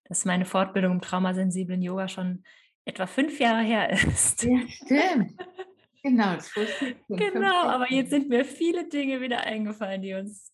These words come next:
Speaker 1: die du uns damals erzählt hast. Es gab dazu auch eine Frage aus der Community und zwar, und ich muss sagen, dass ich damit auch in meiner persönlichen Arbeit als Yogalehrende schon komplett überfordert war, hilflos und nicht wusste, wie ich reagieren sollte. Was mache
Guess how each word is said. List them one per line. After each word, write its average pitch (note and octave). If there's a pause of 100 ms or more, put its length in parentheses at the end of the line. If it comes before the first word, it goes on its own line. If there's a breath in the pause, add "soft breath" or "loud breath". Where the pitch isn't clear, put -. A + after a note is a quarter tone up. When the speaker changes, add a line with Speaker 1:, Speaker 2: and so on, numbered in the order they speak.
Speaker 1:
die A3
du G3+
uns G#3
damals G3
erzählt G3
hast. F#3
Es -
gab A3
dazu A3
auch G#3+
eine G3+
Frage G3+
aus F#3+
der F#3+
Community G#3
und F3+
zwar, G#3+ (1200 loud breath)
und G#3
ich G#3
muss G#3
sagen, G3
dass F#3+
ich F#3+
damit G3
auch G#3
in F#3
meiner F3+
persönlichen G3+
Arbeit G3
als E3+
Yogalehrende F#3
schon - (100)
komplett A3
überfordert E3
war, F3
hilflos B3+
und G3+
nicht G3
wusste, F#3
wie F3
ich E3+
reagieren D#3+
sollte. D#3
Was F3
mache A3